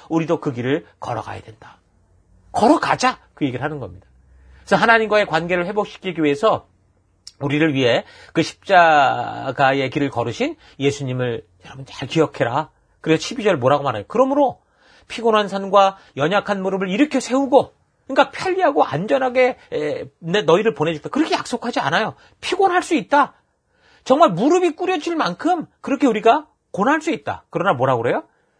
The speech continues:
"피곤한 손과 연약한 무릎을 일으켜 세우고 너희 발을 위하여 곧은 길을 만들어 저는 다리로 하여금 어그러지지 않고 고침을 받게 하라. 모든 사람과 더불어 화평함과 거룩함을 따르라.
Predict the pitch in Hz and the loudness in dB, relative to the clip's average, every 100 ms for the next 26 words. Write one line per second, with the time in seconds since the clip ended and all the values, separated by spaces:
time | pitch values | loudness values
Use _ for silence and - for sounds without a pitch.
0 | _ _ - 185 156 147 139 143 139 139 | _ _ -12 -4 0 0 -2 -6 0 0
1 | 135 - 160 214 214 214 190 185 185 160 | 0 -4 -2 -2 -4 -4 -4 -6 -4 -4
2 | 151 - 151 135 107 - 87 _ _ - | -6 -6 -6 -6 -8 -12 -20 _ _ -20
3 | - 147 151 175 175 156 - 131 156 160 | -6 2 4 4 2 -2 -2 0 2 0
4 | - 143 135 _ 175 156 165 160 110 - | -2 -12 -18 _ -2 2 2 2 -2 0
5 | 170 160 233 240 214 202 196 180 185 185 | 0 2 0 -2 -4 -6 -8 -4 -2 0
6 | 147 131 151 - - _ - - 160 185 | 0 0 -2 -2 -6 _ -20 0 2 2
7 | 226 165 175 185 180 175 165 151 - 120 | 2 -2 -2 0 2 2 0 -6 -2 0
8 | 156 233 208 202 214 196 233 226 - 214 | 2 0 0 2 2 2 -2 -2 0 -2
9 | - 359 277 - - - - - - - | -2 -4 -4 -6 -10 -12 -18 -20 -20 -20
10 | - - 175 233 202 208 208 202 170 180 | -8 2 2 2 0 0 2 2 2 2
11 | 170 - 247 214 196 196 185 156 165 - | -2 -6 -6 -6 -2 -2 0 0 0 -4
12 | 165 160 - 214 240 208 | -6 -6 2 2 6 4